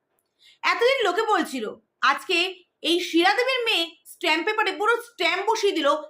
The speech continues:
তার মায়ের। এই যে এই কথাগুলো যে যারা রটিয়েছে, তারা যে একদম ঠিক ঠিক কথা রটিয়েছে, তা একদম প্রমাণ সমেত স্ট্যাম্প বসিয়ে দিল। প্রমাণ তো নয়, স্ট্যাম্প বসিয়ে দিল। কারণ আমরা কিন্তু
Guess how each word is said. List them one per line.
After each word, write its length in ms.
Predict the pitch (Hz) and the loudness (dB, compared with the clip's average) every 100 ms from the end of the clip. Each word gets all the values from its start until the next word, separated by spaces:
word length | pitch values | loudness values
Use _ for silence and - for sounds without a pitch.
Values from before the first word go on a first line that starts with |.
| _ | _
তার 180 | 302 285 | -4 0
মায়ের। 520 | 247 254 285 415 - _ - | 2 2 2 0 -4 _ -4
এই 200 | 294 302 | -2 0
যে 100 | 320 | 0
এই 80 | 302 | 0
কথাগুলো 440 | 254 285 311 330 | -2 -2 -2 -2
যে 360 | 320 311 - - - | -2 -4 -4 -12 -6
যারা 320 | 285 277 247 | 0 2 2
রটিয়েছে, 560 | 247 381 403 349 247 - | 0 0 0 0 -4 -2
তারা 140 | 247 | -2
যে 120 | 262 | -2
একদম 300 | 330 294 302 | -4 -6 -4
ঠিক 140 | - 466 - | -2 -4 -2
ঠিক 140 | 440 440 | -4 0
কথা 340 | 349 311 294 269 | -2 0 0 -2
রটিয়েছে, 500 | 294 320 302 240 - _ _ | -2 -4 -2 -4 -6 _ _
তা 280 | 294 294 277 | 4 4 2
একদম 400 | 294 294 440 330 208 - - | -2 -2 0 -2 -2 -16 -6
প্রমাণ 340 | 277 339 330 | 0 2 2
সমেত 420 | - 302 359 370 | 0 -2 -4 -6
স্ট্যাম্প 460 | - _ 302 277 226 | -18 _ -2 -2 -4
বসিয়ে 220 | - 220 | -8 -12
দিল। 140 | 196 - _ | -14 -20 _
প্রমাণ 320 | - 240 285 320 | -6 0 0 0
তো 60 | 392 | 0
নয়, 200 | 415 226 - | 0 -2 -12
স্ট্যাম্প 400 | - 311 262 202 | -6 -4 -2 -6
বসিয়ে 240 | 202 190 | -10 -14
দিল। 180 | 170 - _ _ _ - - - - | -16 -20 _ _ _ -20 -20 -20 -6
কারণ 340 | - 392 349 359 - | 2 4 4 0 -2
আমরা 280 | 302 320 427 | 2 2 2
কিন্তু 480 | 453 466 392 311 | 0 -2 0 -2